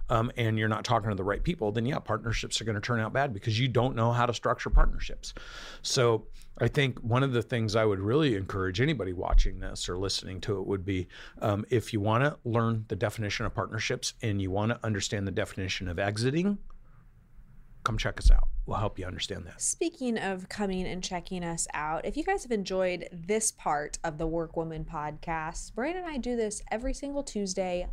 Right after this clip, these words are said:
Speaker 2: live on a show called ten X Owners Live. It's for business owners and leaders who want to grow and scale in ten X. You can check that out.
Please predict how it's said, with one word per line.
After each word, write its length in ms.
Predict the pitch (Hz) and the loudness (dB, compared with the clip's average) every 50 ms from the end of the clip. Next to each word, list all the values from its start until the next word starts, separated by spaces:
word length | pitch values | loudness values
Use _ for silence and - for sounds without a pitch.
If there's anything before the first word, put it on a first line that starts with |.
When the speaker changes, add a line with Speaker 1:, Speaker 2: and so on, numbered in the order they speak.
| - | -4
Speaker 2:
live 680 | - 160 151 170 196 214 196 160 139 127 143 151 185 196 196 - - - - - - - | -4 -4 -2 0 0 0 0 0 -2 -2 0 0 0 -2 -2 -6 -12 -18 -6 0 0 2
on 140 | - 202 202 | 2 2 0
a 20 | |
show 220 | 196 - 214 202 196 | 2 2 0 0 0
called 260 | - 196 190 185 190 | 0 -2 -2 -2 -2
ten 180 | - 240 277 302 | -2 -2 -2 -2
X 160 | 294 - - | -4 -4 -4
Owners 400 | - 196 185 175 165 156 156 160 | -4 -4 -4 -4 -6 -6 -4 -2
Live. 320 | 147 135 131 147 165 185 185 | -2 0 0 -2 -2 -4 -6
It's 180 | - 190 - - | -6 -6 -6 -4
for 200 | - 196 185 175 | -2 -2 -2 0
business 360 | 170 196 208 226 240 226 - - | 0 0 0 0 0 0 0 0
owners 400 | - 185 185 180 180 180 175 156 | -2 -2 -2 -2 -2 -4 -4 -4
and 260 | - - 165 160 160 | -4 -4 -4 -4 -4
leaders 460 | 160 156 151 151 156 160 170 175 - | -4 -4 -2 -2 -2 -2 -2 -2 -4
who 100 | - 185 | -4 -4
want 240 | 165 160 160 143 - - | -6 -6 -6 -6 -8 -6
to 120 | - 160 | -8 -8
grow 500 | 156 - 156 151 147 143 143 143 143 - | -6 -4 -4 -2 -2 -2 -2 -4 -6 -6
and 140 | - 151 139 | -8 -6 -6
scale 460 | - - - 156 147 - - 185 196 - | -6 -6 -4 -6 -6 -6 -6 -8 -6 -6
in 200 | - 156 151 156 | -6 -6 -6 -10
ten 260 | - - 156 139 135 | -12 -10 -10 -8 -8
X. 340 | 139 - - - - - - - - - - - - | -8 -8 -4 -2 -2 -2 -2 -4 -10 -20 -18 -8 -6
You 100 | 202 202 | -6 -4
can 160 | 202 202 190 | -2 -4 -4
check 320 | 190 - 220 208 202 - 180 | -4 -2 -2 -2 -2 -4 -4
that 300 | 165 185 185 180 185 - - | -2 -2 0 0 -2 -4 -4
out. 560 | 165 170 156 160 165 208 - - - - - | -4 -2 -2 -2 -2 -2 -4 -4 -4 -4 -6